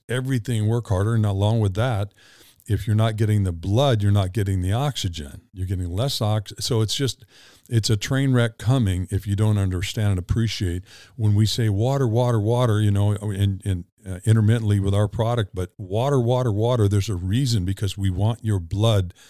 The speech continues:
to stay viscous. We want it to pump easily through, 'cause that's when guys fall out.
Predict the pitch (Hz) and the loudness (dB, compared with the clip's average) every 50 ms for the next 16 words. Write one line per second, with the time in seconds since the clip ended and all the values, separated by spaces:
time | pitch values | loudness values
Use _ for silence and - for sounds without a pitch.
0 | - - - _ - - - 104 - - - 120 107 101 92 87 87 131 139 - | -20 -20 -20 _ -12 -6 -4 -4 -2 -2 0 2 2 2 2 2 0 0 0 0
1 | - - - - - - - - - _ _ _ _ _ _ _ _ _ _ 98 | -2 -6 -10 -6 -6 -6 -6 -6 -12 _ _ _ _ _ _ _ _ _ _ -2
2 | 98 98 95 92 101 110 120 135 107 - - 95 - - 117 107 107 - - 107 | 0 0 2 2 2 2 0 0 -2 -2 -4 0 2 2 2 2 0 -2 -2 -2
3 | 107 107 104 101 104 98 90 - - 120 117 101 80 73 76 - 92 92 82 85 | 0 0 0 0 0 -2 -2 -2 -2 0 2 2 2 0 -4 -6 -4 -4 -4 -4
4 | 90 95 101 120 139 131 - - - 117 117 113 110 101 104 101 101 98 98 90 | -2 0 0 0 0 -2 -4 -6 -4 -2 -2 -2 -2 0 0 0 0 -2 -2 -4
5 | - - - 104 90 87 82 80 78 65 62 - _ _ - | -6 -10 -10 -8 -8 -6 -8 -8 -10 -12 -16 -20 _ _ -20